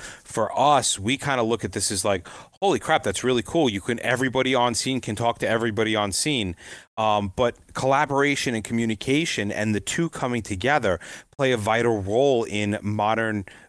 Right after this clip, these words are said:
uh, you know, uh, terror threats, because it allows every, all the groups of first responders from various agencies and disciplines to come together and work seamlessly during an incident. Um,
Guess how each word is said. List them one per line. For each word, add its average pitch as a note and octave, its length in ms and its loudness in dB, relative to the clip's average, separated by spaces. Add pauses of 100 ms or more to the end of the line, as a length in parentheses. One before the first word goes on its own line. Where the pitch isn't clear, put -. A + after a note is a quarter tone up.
uh, F#2+ 240 2 (160)
you G2+ 160 0
know, F#2 320 0
uh, F#2+ 240 2
terror E3 280 2
threats, - 460 -6 (300)
because A#2 500 2
it A#2+ 140 -2
allows C3 600 4 (180)
every, D3 520 0
all F3 380 4
the C#3 120 0
groups A#2 360 -2
of G#2 80 -4
first G#2+ 260 -2
responders F#2+ 640 -2 (220)
from A2 160 -2
various B2 480 2
agencies A2 500 -2
and G2+ 100 -4
disciplines A#2+ 640 -2
to G2+ 80 -6
come C3+ 240 -4
together A2+ 400 -2
and G2+ 140 -2
work G#2+ 180 -2
seamlessly B2 720 -2 (300)
during A2 260 0
an F#2+ 80 -2
incident. G2 580 -2
Um, F#2+ 380 -2